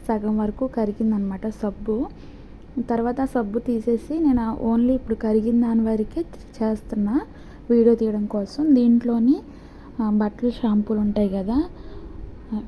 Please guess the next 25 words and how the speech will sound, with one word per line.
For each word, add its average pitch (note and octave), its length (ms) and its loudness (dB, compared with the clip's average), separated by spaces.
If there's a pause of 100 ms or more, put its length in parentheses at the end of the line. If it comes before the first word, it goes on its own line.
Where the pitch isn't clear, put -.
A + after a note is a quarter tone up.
(140)
కంఫర్ట్ A3 480 4
కానీ, G#3+ 300 4
సాఫ్ట్ G3+ 380 -4
టచ్ G3+ 320 -2
కానీ, A3 340 2 (100)
అవి G#3+ 200 -2
ఒక A3 200 -2
రెండు G#3 240 2
ప్యాకెట్లు G#3+ 500 -2
అయితే A3+ 220 -4
యాడ్ G3+ 420 -4
చేశాను. G#3 440 -2 (460)
యాడ్ A3 300 -2
చేసి A#3 200 -4
బాగా A3 360 -2
కలిపేసి, G#3+ 720 -4 (840)
మన A#3+ 140 6
ఇంట్లో A#3+ 440 4
అంతకుముందు A3+ 520 4
యూజ్ A#3+ 360 2
చేసిన A#3 220 0
ఖాళీ G#3+ 380 0
బాటిల్స్ G#3+ 500 0
ఉంటాయి G#3 240 -2
కదా, G3+ 360 -2